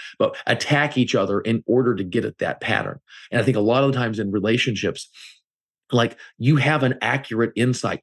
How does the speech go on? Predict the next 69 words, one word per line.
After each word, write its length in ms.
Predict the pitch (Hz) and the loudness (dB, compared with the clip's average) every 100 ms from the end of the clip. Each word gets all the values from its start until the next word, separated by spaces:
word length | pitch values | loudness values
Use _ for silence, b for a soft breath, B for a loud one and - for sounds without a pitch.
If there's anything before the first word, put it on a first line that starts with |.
| - | 0
There 160 | 123 120 | 0 2
is 180 | 139 139 | 0 2
something 260 | 123 117 | -2 -2
effed 260 | 113 110 - | -2 -2 -2
up 140 | 107 | -4
that's 160 | 95 - | -4 -6
going 300 | 104 104 98 | -2 -2 -2
on, 300 | 107 - - B B B | -2 -4 -10 B B B
and 120 | 120 | 2
it 80 | 120 | 4
is 160 | 135 127 | 4 4
happening 400 | 123 117 113 104 | -2 -2 -4 -2
through 180 | 131 | 0
your 80 | 110 | 0
partner 360 | 95 113 85 92 | 0 -2 -2 -4
some 300 | - 117 120 | -2 0 0
of 60 | 113 | 0
the 60 | |
time, 400 | 98 127 113 101 - B B | 0 0 0 -4 -10 B B
and 120 | 110 | 0
you 120 | 110 131 | 4 4
wanna 160 | 104 | 4
get 240 | 95 135 123 | 2 0 0
at 140 | - | -2
that 200 | 110 - | -4 -2
thing. 300 | 127 104 - B B - | -2 -2 -6 B B -2
But 180 | 127 - - | -2 -2 -10
when 260 | 123 120 123 | -6 0 2
you 220 | 131 135 | 4 2
try 200 | - 131 | 0 0
to 80 | 123 | 0
get 200 | 104 143 | 2 0
at 100 | 139 | 2
that 220 | 123 - | -2 -2
thing, 360 | - 143 151 139 - | -2 0 0 -4 -2
you 100 | 131 | 2
don't 180 | 135 135 | 2 2
tell 180 | 139 | 0
them, 120 | 127 98 | 0 0
"Hey, 200 | 120 - | 0 0
I 60 | |
think 140 | - 101 | 0 -2
there's 120 | - | -2
something 200 | 120 101 | -2 0
going 240 | 107 110 | 0 0
on. 120 | 107 | 0
I 40 | 104 | 0
wanna 160 | 104 | -2
try 80 | 101 | -2
to 40 | 92 | 0
get 160 | 117 | 2
at 140 | 107 95 | 2 0
it." 140 | - B - | -4 B 0
You 100 | 143 | 2
just 140 | 143 | 2
start 180 | - - | 0 -2
kinda 180 | 120 107 | -2 -4
clawing 420 | - 113 127 117 | -4 -2 0 2
at 140 | 101 - | 0 -2
'em, 100 | - | -2
you 60 | |
know, 160 | 98 98 | -2 0
and 100 | 98 | 0
they 100 | 113 | 0
feel 200 | - 104 | 0 -4
very 200 | 101 98 | 0 0
attacked 400 | 87 117 117 117 | 0 0 -2 -2
by 120 | 104 95 | -6 -2
that. 220 | 101 | -2